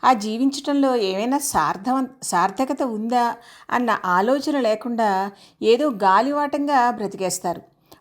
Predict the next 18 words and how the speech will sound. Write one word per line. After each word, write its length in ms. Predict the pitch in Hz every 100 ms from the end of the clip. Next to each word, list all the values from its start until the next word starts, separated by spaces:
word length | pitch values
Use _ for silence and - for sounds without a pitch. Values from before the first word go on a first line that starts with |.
| -
వాళ్ళకి 500 | 233 269 269 233 233
అంతగా 420 | 196 196 269 302
మానసిక 600 | 262 185 202 277 311 302
విశ్లేషణ 640 | 226 202 - 285 294 277
ఉండదు. 400 | 208 185 190 160 - - - -
వాళ్ళు 380 | 160 175 220 302
జీవితంలో 560 | 262 220 220 311 311 330
ఆనందం 560 | - 208 220 262 294
పొందరని 800 | 294 226 202 262 311 285 254 254 -
చెప్పలేం. 460 | 185 - 254 208 170 - - - -
వాళ్ళు 300 | 254 285 285
ఈ 180 | 262 262
సంఘంలో 640 | 254 208 202 254 302 285
భాగం 480 | 240 240 190 226 285
అయినందుకు 800 | 269 233 247 254 240 220 214 214 - - - -
పక్కవాడికేం 680 | 302 - 285 311 302 277 277
ప్రయోజనం 600 | 277 202 226 254 285 254
ఉండదు. 360 | 202 190 165